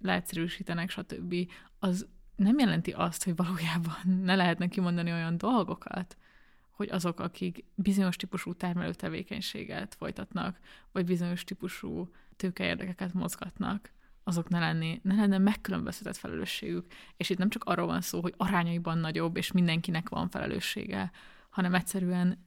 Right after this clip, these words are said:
nem lehet összehasonlítani azt, hogy én szelektíven gyűjtöm a szemetet, azzal, hogy kibaszottul haszontalan és érdekleken dolgokat készítenek, gyártanak, csak azért, hogy abból utána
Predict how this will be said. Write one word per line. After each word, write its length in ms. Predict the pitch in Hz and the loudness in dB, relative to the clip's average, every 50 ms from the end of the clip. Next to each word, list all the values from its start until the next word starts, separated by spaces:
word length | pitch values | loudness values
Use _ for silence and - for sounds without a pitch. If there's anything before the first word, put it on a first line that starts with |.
| _ | _
nem 260 | - 185 185 202 202 185 | 2 4 6 8 8 6
lehet 360 | 175 170 170 180 180 - - | 6 4 2 -2 -4 -4 -4
összehasonlítani 1080 | 185 - - 185 185 175 - - - - 170 190 - - - - - 175 175 - - - | -4 -4 -2 -2 -4 -4 -4 -6 -6 -6 -6 -6 -6 -4 -4 -2 -2 -2 -2 -4 -4 -4
azt, 480 | - 185 202 190 175 - - - - - _ | -4 -4 -4 -4 -6 -10 -12 -14 -16 -20 _
hogy 180 | - - 202 185 | -10 -6 -2 -2
én 120 | 180 180 | 0 -2
szelektíven 540 | 180 - 208 - - 185 - - 196 180 175 | -2 -2 -4 -6 -6 -6 -6 -4 -2 -2 -2
gyűjtöm 260 | 175 - - - 196 | -2 -2 -4 -4 -4
a 60 | - 175 | -4 -4
szemetet, 680 | - - - - - 170 - - - - 180 - - - - - - - _ _ _ - | -4 -6 -6 -6 -8 -8 -10 -8 -8 -8 -10 -10 -14 -20 -20 -20 -20 -20 _ _ _ -4
azzal, 600 | - 196 185 170 - - - - - - - - _ - _ _ | 0 2 2 2 2 -2 -6 -6 -6 -8 -8 -10 _ -18 _ _
hogy 160 | _ - 196 - | _ -12 -10 -8
kibaszottul 640 | - 220 185 190 - - 185 - - - 185 175 165 | -6 -4 -4 -4 -4 -6 -8 -8 -8 -6 -6 -6 -4
haszontalan 680 | - 196 185 - - 190 - 185 - - - 180 180 | -2 -2 -2 0 -2 -4 -4 -4 -2 -2 -2 0 0
és 140 | 190 185 - | -2 -2 -4
érdekleken 720 | - - 202 185 170 185 - 214 - - - - - 208 220 | -4 -2 -2 -2 -2 -4 -6 -8 -10 -8 -8 -8 -6 -6 -6
dolgokat 720 | 226 196 175 180 170 - - - - - - 190 - - - - | -6 -4 -4 -2 -2 -2 -4 -4 -6 -6 -8 -8 -8 -10 -14 -14
készítenek, 640 | - - 180 180 - - - - 185 175 175 - 175 | -8 -6 -6 -6 -6 -8 -8 -6 -4 -2 -2 -2 -2
gyártanak, 640 | 180 - - - - - - - - 180 180 175 - - | -4 -6 -6 -8 -8 -8 -6 -2 0 0 0 -2 -4 -6
csak 200 | - 208 208 - | -4 -4 -2 -2
azért, 420 | 190 180 - - 175 175 180 - - - - - - - _ _ _ _ _ | -2 -4 -4 -4 -6 -6 -8 -10 -16 -20 -20 -20 -20 -20 _ _ _ _ _
hogy 200 | _ - 214 190 | _ -4 -2 -2
abból 320 | 180 175 175 185 - - | -2 -2 0 -2 -2 -2
utána 800 | - 196 - - - - 190 190 - - - - 196 202 240 254 | -2 -2 -2 -2 -2 -2 -2 -2 -2 -2 -2 -2 -2 -4 -4 -8